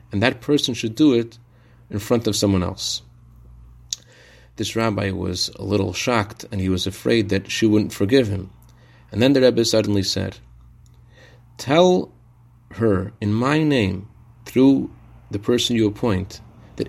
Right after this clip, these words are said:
if she will forgive you with a full heart, I promise her that she will find a mate, and she will build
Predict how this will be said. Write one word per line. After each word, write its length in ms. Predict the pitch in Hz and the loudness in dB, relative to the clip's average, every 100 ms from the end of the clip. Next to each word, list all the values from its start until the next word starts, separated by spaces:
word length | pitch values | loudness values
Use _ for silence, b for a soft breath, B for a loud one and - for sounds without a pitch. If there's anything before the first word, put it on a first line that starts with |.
| - | 4
if 220 | 160 170 | 4 4
she 160 | - 151 | 2 4
will 200 | 147 139 | 4 2
forgive 380 | - 110 127 120 | -2 -2 -2 0
you 120 | 107 | -2
with 120 | 101 | -2
a 80 | 98 | -6
full 280 | - 135 113 | -4 -2 -2
heart, 320 | 110 92 - | -2 -2 -2
I 120 | 113 | -4
promise 640 | 113 113 139 147 139 110 - | -4 -6 -4 0 0 0 -2
her 260 | 95 98 101 B B - | -4 -8 -12 B B -6
that 120 | 101 | -2
she 260 | - - 127 | 0 2 2
will 380 | 117 107 104 - | 4 2 2 -4
find 600 | - 104 98 95 95 98 - - - - 95 | -6 0 0 0 -2 -6 -16 -20 -20 -12 -4
a 60 | |
mate, 500 | 95 90 - - - - - - | -2 -2 -6 -14 -20 -20 -20 -12
and 160 | 107 95 | -6 -4
she 180 | - 113 | 0 2
will 400 | 104 104 101 101 b b b - 104 | 4 4 4 -2 b b b -8 0
build 320 | 110 104 | 2 2